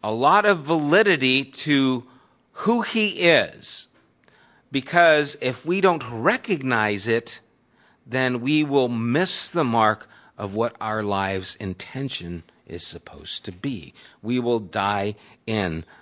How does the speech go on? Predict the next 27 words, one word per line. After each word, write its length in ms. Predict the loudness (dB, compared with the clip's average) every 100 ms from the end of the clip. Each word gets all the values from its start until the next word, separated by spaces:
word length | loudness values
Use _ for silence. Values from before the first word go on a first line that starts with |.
| _ _ _ -12
our 220 | -8 -4
sins. 800 | -2 0 0 -4 -8 -12 -12 -12 _ _ _ _ _ _ -20
"If 140 | -10
you 80 | -8
do 120 | -4
not 280 | -4 -4 -6
believe 300 | -4 -2 -2
I 140 | -2
am 160 | -2 -4
he, 400 | -4 -4 -4 -8 _ -12
you 160 | -8
will 160 | -6 -6
indeed 640 | -6 -8 -6 -6 -4 -6 -8 -20 -20 -8
die 540 | -4 0 0 -2 -6 -14 -20 -6
in 260 | -2 0 0
your 240 | 0 0
sins." 800 | -2 0 2 0 -2 -10 -8 -8 _ _ _ -20 -12 -6
A-, 160 | -2
and 200 | 0 0
so, 420 | 4 6 8 6 0 -20 _ _ _ _ _ _ _ _ _ _ _ -20 -20 -20 -20 _ _ _ _ _ _ _ _ _ _
chapter 400 | 0 0 0 0
seven, 420 | 2 4 4 4
verse 220 | 0 0 0
twenty-four, 640 | 0 0 0 0 2 2
he 140 | -2
said, 360 | -2 0 0 -2 -18 -20 -8
"Stop 640 | 0 2 4 4 2 2